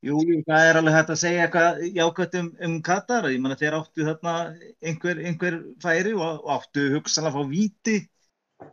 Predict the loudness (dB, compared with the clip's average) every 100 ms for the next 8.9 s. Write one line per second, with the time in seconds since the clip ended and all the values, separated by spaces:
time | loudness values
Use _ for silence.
0 | _ -4 -2 0 0 0 0 0 -2 -6
1 | -12 -12 -4 -4 -4 -4 -6 -6 -6 -4
2 | -6 -8 -14 -20 _ -12 -6 -2 -2 -2
3 | -2 -6 -10 -20 -20 -20 _ _ _ _
4 | -6 -6 -6 -6 -4 -4 -4 -2 0 0
5 | 0 0 -2 -6 -2 -2 -2 -20 _ _
6 | _ _ _ _ -6 -4 -2 -4 -2 0
7 | 0 -2 -6 -14 -18 -20 -16 -10 -6 -4
8 | -2 -2 -2 -6 -6 -6 -6 -4